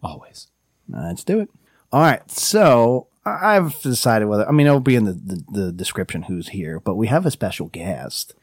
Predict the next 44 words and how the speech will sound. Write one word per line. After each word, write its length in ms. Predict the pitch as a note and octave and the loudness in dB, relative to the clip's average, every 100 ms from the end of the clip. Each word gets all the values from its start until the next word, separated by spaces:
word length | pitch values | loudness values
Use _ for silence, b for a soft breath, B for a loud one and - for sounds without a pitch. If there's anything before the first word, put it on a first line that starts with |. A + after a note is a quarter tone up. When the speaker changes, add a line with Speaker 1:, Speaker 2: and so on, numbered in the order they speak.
| B B B | B B B
Speaker 2:
and 80 | A2 | -8
I'm 80 | D#2+ | -6
super 300 | - - G#2+ | -6 -6 -8
pumped 440 | - F#2+ F2 - - | -4 -4 -6 -10 -10
to 120 | G2+ | -6
have 260 | G2 A2 | -2 -2
him 120 | D#2 D#2+ | -4 -8
here. 400 | C#2+ G1+ A2 - _ - | -10 -10 -12 -12 _ -4
It's 280 | A#2 C3 - | -2 -2 -2
our 300 | A#2 G#2 G#2 | 0 2 0
good 320 | A2+ B2 D#3+ D3 | 0 0 0 2
buddy 240 | A2 G#2+ | 0 0
who 80 | G2 | 0
you've 200 | A2 G#2+ | -2 0
heard 180 | G#2 A3+ | -2 0
us 140 | D#3+ | -2
talk 340 | - D3 C#3+ C#3 | 0 2 4 2
about, 420 | F#2+ F#2+ F#2 G#2 - | -2 0 -2 -4 -4
and 300 | A#2+ A#2 - | -2 -2 -4
if 260 | A#2+ G#2+ A#2 | -4 -4 -2
you 180 | A2+ A2 | 0 0
watched 600 | G#2+ A#2+ A#2 A#2 - - _ _ | 2 2 2 0 -8 -14 _ _
when 240 | A2+ G#2+ - | -6 -6 -6
I 200 | B2 E3+ | -2 2
was 260 | C4 G3+ A#2+ | 4 2 2
on 300 | A#2+ G2+ G2 | 0 -2 -4
their 260 | F#2+ F2+ | -8 -10
show, 380 | - - F2+ F#2+ | -8 -4 -4 -4
you've 240 | F#2+ E2+ - | -6 -8 -8
seen 400 | - C4+ E4+ G3 | 0 2 4 4
and 140 | C3+ | 2
heard 320 | - F#2+ D#2 | 0 -2 -2
him. 360 | - F2+ F2 B2+ B B - | -10 -8 -6 -8 B B -2
We 100 | A#2+ | 2
got 180 | A2+ - | 2 0
Josh 600 | B2 B2 C3 D#3 - - - | 0 4 6 4 0 -8 -6
from 320 | - A2 A2 - | 0 0 0 -4
Thrifty 500 | - A#2 C3 C#3 G2+ | -4 -2 0 -2 -2
Whiskey 600 | F2 G2+ A2+ - F2+ F2 | -2 -2 -2 -4 -8 -6
with 240 | F2+ - | -6 -6
us 200 | F2+ - | -10 -12
today. 180 | - F#2 | -12 -4
Speaker 1:
What, 140 | B2+ G#2+ | -2 0
what? 720 | C3 D3+ D3+ D3+ D3+ D3+ | 4 4 4 4 2 0